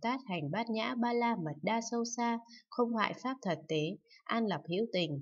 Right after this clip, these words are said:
khiến trụ thật tế? Phật bảo, "Này Thiện Hiện, không thể an lập thật tế, khiến trụ thật tế." cũng không thể an lập tự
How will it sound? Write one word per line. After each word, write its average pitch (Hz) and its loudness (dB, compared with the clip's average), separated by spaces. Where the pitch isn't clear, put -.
khiến 156 2
trụ 190 -2
thật 156 -4
tế? 151 -2
Phật 175 2
bảo, 156 4
"Này 170 4
Thiện 175 4
Hiện, 180 4
không 262 2
thể 196 4
an 247 2
lập 196 2
thật 165 0
tế, 160 4
khiến 165 2
trụ 220 0
thật 160 -2
tế." 160 0
cũng 233 0
không 254 2
thể 202 2
an 233 2
lập 196 2
tự 180 0